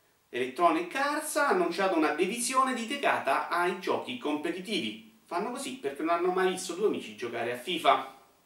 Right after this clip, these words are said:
Il remake di Final Fantasy sette espanderà la storia dell'originale. Difficile però che i fan accetteranno di buon grado la trasformazione in cyborg di Aeris.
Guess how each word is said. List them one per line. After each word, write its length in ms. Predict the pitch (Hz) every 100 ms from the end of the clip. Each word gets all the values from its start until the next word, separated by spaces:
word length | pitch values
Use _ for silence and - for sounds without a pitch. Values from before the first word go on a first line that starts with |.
| _ _ _ _ _ _ _
Il 180 | 120
remake 640 | 123 135 160 151 - 123 117
di 80 |
Final 380 | 113 - 170 160
Fantasy 480 | - 156 151 160 240
sette 580 | - 285 294 - 302 -
espanderà 880 | 196 - - 202 247 247 113 - -
la 140 | -
storia 440 | - - 110 107 110
dell'originale. 880 | 123 135 135 139 165 160 427 - - - - - _
Difficile 760 | - 254 254 170 127 - 139 160
però 320 | 202 208 240
che 120 | 233
i 60 | 226
fan 200 | 240 220
accetteranno 500 | 196 202 208 214 180
di 100 | 214
buon 240 | 214 262
grado 260 | 240 143 131
la 80 | -
trasformazione 720 | - - 175 180 - 156 143
in 160 | 117
cyborg 640 | - - 101 95 - - 120
di 200 | 123 151
Aeris. 520 | 147 127 120 -